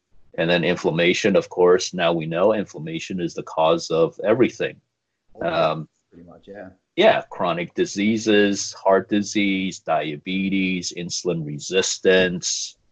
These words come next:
Speaker 2: Yeah.
Speaker 1: um,
Speaker 2: Now,
Speaker 1: autoimmune conditions. What I do, so my, so my regimen on a daily basis is I stop eating eight P M at night.
Speaker 2: Mm-hmm.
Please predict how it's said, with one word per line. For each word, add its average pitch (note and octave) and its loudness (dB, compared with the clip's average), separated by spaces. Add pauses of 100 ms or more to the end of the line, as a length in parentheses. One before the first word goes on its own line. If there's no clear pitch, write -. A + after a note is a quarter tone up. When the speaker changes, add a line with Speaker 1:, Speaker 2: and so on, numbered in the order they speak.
(100)
Speaker 2:
Yeah. F#2+ -20 (600)
Speaker 1:
um, F#2+ 6
Speaker 2:
Now, F2+ -6 (100)
Speaker 1:
autoimmune A2 4
conditions. G#2 0
What F#3 6
I E3+ 6
do, G#2+ -2 (200)
so - 0
my, C3 4 (140)
so - -12
my A2+ 0
regimen G2+ 0
on F2 -12
a D#2+ -18
daily E2 -8
basis F#2+ -8
is F2+ -8
I E2+ -10
stop - 0
eating F2 -8 (180)
eight F#2 -8
P F2+ -10
M G2 -2
at C2+ -8
night. C2 -12 (340)
Speaker 2:
Mm-hmm. G#2+ -16